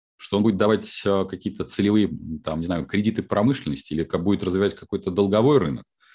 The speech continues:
Э, долговой рынок мы убили прямо, ну, точнее, <laughs> власти же убили. М, что я могу сказать? Это, конечно, это переназначение, м, для многих, ну, многие,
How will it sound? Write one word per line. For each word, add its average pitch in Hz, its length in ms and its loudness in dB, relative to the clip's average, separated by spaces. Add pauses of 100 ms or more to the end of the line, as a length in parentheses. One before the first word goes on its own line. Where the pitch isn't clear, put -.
(1000)
Э, 85 140 -2
долговой 90 420 2
рынок 101 300 -2
мы 92 100 0
убили 90 400 -2
прямо, 80 560 -6
ну, 78 140 -6
точнее, 67 580 -8
<laughs> 78 220 -2 (480)
власти 87 400 -2
же 80 160 -2
убили. 71 420 -6 (580)
М, 92 760 0 (360)
что - 180 -2
я 180 60 2
могу 76 260 2
сказать? 69 600 -6
Это, 76 340 -4
конечно, 120 340 -2
это 131 160 -2
переназначение, 113 1300 0 (320)
м, 87 600 -8
для 87 200 -4
многих, 110 600 0 (140)
ну, 117 80 4
многие, 95 520 2